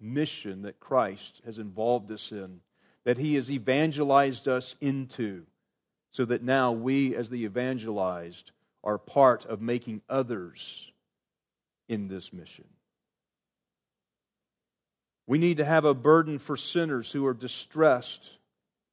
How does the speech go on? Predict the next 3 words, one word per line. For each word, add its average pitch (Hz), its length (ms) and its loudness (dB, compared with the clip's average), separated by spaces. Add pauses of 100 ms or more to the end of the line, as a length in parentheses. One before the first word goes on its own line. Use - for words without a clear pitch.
(840)
who 147 220 2
are 160 260 10
stressed, - 880 0